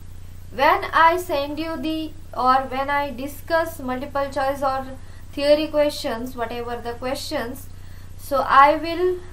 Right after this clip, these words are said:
come live and I will ask you question. On that particular day, if you don't answer it, I will stop solving question paper. I will not send you the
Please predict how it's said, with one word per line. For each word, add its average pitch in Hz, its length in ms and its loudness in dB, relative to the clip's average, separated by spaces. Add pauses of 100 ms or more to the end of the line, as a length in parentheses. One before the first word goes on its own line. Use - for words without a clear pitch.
(160)
come 294 340 0
live 277 460 6
and 269 240 2
I 262 160 4
will 277 180 -4
ask 277 300 2
you 302 100 -4
question. 302 560 -4
On 240 280 -4
that 302 320 4
particular 294 560 0
day, 277 160 -2
if 285 260 -6
you 294 120 -4
don't 294 340 0
answer 320 440 -2
it, 240 280 -4
I 247 160 -2
will 254 140 -6
stop 302 580 4 (720)
solving 285 720 4 (840)
question 269 380 -2
paper. - 360 -10 (640)
I 277 220 8
will 349 140 -4
not 339 200 0
send 285 360 -4
you 294 160 -2
the 285 280 -8